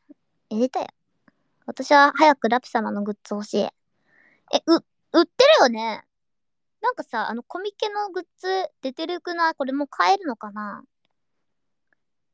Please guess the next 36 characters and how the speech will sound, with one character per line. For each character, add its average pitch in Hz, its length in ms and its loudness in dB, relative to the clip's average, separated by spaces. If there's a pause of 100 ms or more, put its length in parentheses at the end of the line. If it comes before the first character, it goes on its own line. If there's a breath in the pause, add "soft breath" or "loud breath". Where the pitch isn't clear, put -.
(240)
こ - 140 -8
の 370 100 -4
コ 330 140 -6
ミ 370 100 -10
ケ 381 140 -6
の 370 120 -4
グ 349 100 -6
ッ - 20 -8 (100)
ズ - 100 -4
は 349 200 4
ま 339 120 -2
だ 330 120 -2
買 269 220 -4
え - 20 -4
な 302 120 -4
い 285 60 -4
の 214 100 -12
か？ - 360 -16 (1200)
ち - 60 -10
ょ、 269 40 -2
我 262 60 0
が 339 100 6
輩 392 200 2
も 381 260 -6 (640)
欲 285 80 -12
し - 100 -20 (160)
い - 20 -4
な。 214 420 -2 (380)
ア - 80 -20
ク - 160 -8
リ 240 140 -6
ル 226 120 -8
ス - 100 -20
タ 240 160 -4
ン 220 120 -4
ド。 196 240 -12